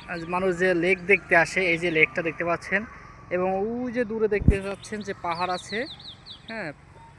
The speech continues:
এটাও একটা পাহাড়। এর উপরে দেখেন যে ওই যে দূরে আরও একটা বড় পাহাড় দেখাচ্ছে। এরকম বড় বড় পাহাড় দেখার জন্য কাপ্তাই, বিশেষ করে রাঙামাটি বিশেষ উল্লেখযোগ্য। এই যে দেখেন, এখান থেকে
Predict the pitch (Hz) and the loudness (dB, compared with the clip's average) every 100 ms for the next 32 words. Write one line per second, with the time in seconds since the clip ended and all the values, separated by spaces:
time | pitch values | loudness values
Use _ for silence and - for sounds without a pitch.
0 | - - 185 208 208 - - 190 175 185 | -18 -14 -6 -4 -4 -8 -8 -6 -4 -4
1 | 220 - 190 190 196 233 220 208 202 190 | -6 -6 -6 -6 -8 -4 -2 -2 -4 -6
2 | 180 165 175 208 220 190 160 170 196 - | -8 -8 -8 -6 -8 -6 -6 -2 -4 -2
3 | 175 190 185 - 196 185 156 165 196 202 | 0 0 -2 -4 -4 -2 -2 -2 -2 0
4 | 196 202 190 196 - 233 180 175 180 175 | 0 -2 -2 -4 -2 -2 -2 -2 -4 -4
5 | 170 180 185 185 175 175 185 185 190 185 | -2 -2 -4 -2 -2 -2 -4 -4 -4 -4
6 | 185 185 190 - - - - 180 175 185 | -4 -6 -8 -12 -16 -16 -4 -4 -2 -2
7 | 180 170 - 196 175 175 175 175 175 175 | -2 -2 -6 -2 -2 0 -2 -2 -2 -4
8 | - 180 - - - - - - - - | -4 -4 -4 -6 -8 -10 -12 -12 -12 -6
9 | 180 190 185 196 185 214 277 - - - | 0 2 2 0 0 0 0 -4 -8 -8
10 | - 175 170 165 156 151 139 - - - | -4 0 2 2 2 0 -2 -4 -4 -4
11 | 165 202 196 220 202 | -2 0 0 2 2